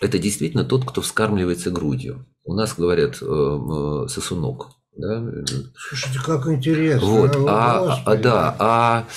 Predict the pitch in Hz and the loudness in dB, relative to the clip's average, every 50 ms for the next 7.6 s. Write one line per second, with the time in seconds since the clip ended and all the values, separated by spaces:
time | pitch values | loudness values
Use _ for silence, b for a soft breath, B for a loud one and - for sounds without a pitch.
0 | - - - 156 156 165 165 139 127 123 160 117 120 113 110 110 110 113 120 120 | -8 -4 -2 0 0 2 0 0 0 0 2 4 4 6 6 6 6 6 4 4
1 | 127 104 101 104 101 107 110 127 - - 160 160 185 196 196 165 165 - 139 123 | 4 2 2 2 0 0 0 2 2 2 4 4 4 4 2 2 2 2 2 0
2 | - - - - _ _ _ _ _ _ _ _ _ _ _ _ - 98 98 98 | -2 -6 -10 -18 _ _ _ _ _ _ _ _ _ _ _ _ -20 -20 -20 -20
3 | 98 B B B B B B B B _ b b b b b b b b b b | -20 B B B B B B B B _ b b b b b b b b b b
4 | - - 123 127 123 123 127 - 131 139 143 156 151 143 127 117 110 107 104 - | -2 0 2 2 2 0 0 2 4 4 4 4 4 4 4 6 6 6 4 2
5 | - 92 95 98 95 107 107 107 113 131 127 117 - - - 117 117 113 104 104 | 0 -2 -2 0 0 0 0 2 4 4 4 4 2 0 -2 -2 -2 -2 -2 -2
6 | 104 101 - - - 82 82 - - - - - - - - - - - - - | -2 -2 -4 -4 -4 -4 -4 -6 -8 -12 -18 -18 -16 -16 -14 -10 -10 -10 -10 -10
7 | - - - - - - - - - - - _ | -10 -12 -12 -12 -12 -12 -12 -12 -16 -20 -20 _